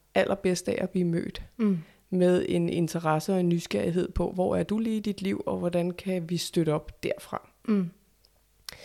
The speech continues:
Speaker 1: Så den, øh, den tog jeg, og, øh, var simpelthen så, så heldig, at jeg blev ansat, øh, som underviser på en uddannelsesinstitution, hvor man uddanner social- og sundhedsassistenter.
Speaker 2: Nej, hvor fedt.
Speaker 1: Så ringen blev ligesom sluttet,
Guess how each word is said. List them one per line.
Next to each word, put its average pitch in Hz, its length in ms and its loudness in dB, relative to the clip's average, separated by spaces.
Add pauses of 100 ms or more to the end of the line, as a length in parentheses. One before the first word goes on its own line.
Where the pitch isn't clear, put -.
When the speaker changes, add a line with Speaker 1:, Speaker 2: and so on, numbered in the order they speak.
(360)
Speaker 1:
Så - 140 -2
den, 226 320 6
øh, 190 400 8
den 226 160 4
tog - 320 0
jeg, 233 80 -4 (500)
og, 190 360 6
øh, 180 240 4
var 190 140 4
simpelthen 214 340 -2
så, 202 120 -4
så 196 140 -4
heldig, 196 360 0
at 202 120 -6
jeg 190 120 -2
blev 180 120 -2
ansat, 175 560 -2 (100)
øh, 170 720 -2 (180)
som 196 200 2
underviser 202 440 2
på 196 160 0
en 180 140 4
uddannelsesinstitution, 190 1080 -2 (340)
hvor 143 140 2
man 185 180 6
uddanner 175 380 4
social- 180 380 -2
og 208 60 0
sundhedsassistenter. 196 1000 -2
Speaker 2:
Nej, 202 280 4
hvor 190 80 0
fedt. 180 420 -2
Speaker 1:
Så 202 200 6
ringen 202 320 8
blev 220 120 6
ligesom 208 320 4
sluttet, 208 440 6